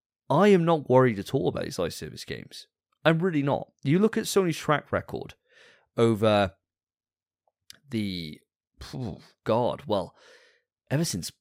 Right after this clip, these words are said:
P S three, really, we don't really seem to miss on a fucking Sony published game. Like, very rare. Like, I can think of, like, since P S four,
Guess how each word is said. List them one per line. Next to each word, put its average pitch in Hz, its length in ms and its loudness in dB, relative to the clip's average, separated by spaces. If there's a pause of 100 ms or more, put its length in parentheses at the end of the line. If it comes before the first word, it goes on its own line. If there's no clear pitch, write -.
P 95 280 -8
S - 240 -10
three, 127 420 0
really, 90 720 -2 (500)
we 151 60 -4
don't 277 280 2
really 143 440 6
seem 127 200 -2
to 120 100 -2
miss - 580 -2 (2250)
on 117 400 2 (120)
a 98 300 -6
fucking 92 600 -10 (320)
Sony 95 420 -4
published - 340 -10
game. - 240 -10 (380)
Like, - 200 -6
very 156 500 6
rare. 87 440 -4
Like, 110 180 -8
I 127 80 -2
can 135 160 0
think 135 240 0
of, 113 100 2
like, 110 160 2
since 120 200 -8
P 120 180 0
S 104 100 0
four, 80 380 -4